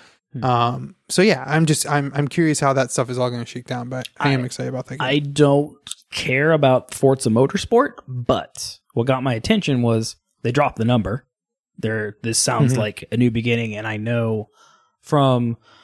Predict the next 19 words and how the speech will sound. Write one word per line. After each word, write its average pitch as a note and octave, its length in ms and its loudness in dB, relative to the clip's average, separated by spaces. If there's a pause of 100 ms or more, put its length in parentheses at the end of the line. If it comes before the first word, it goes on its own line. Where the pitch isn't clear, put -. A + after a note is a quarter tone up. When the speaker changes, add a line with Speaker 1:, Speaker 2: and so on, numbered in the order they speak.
(420)
Speaker 1:
uh, C#3 160 2
discussions D#3 480 2
around C#3 300 4
when C3 80 0
Forza C3+ 360 0
Hor-, B2 240 -2 (100)
Horizon B2 840 2
the A#2 140 0 (200)
four A#2 480 2
launched A2+ 520 -2
that A#2 140 -2 (380)
we B2 160 0
knew C#3 240 2
that C3+ 540 -2
Forza C#3 580 0
Motorsport B2+ 520 0 (100)
eight C3+ 260 0
was A#2+ 180 -2
not B2+ 440 0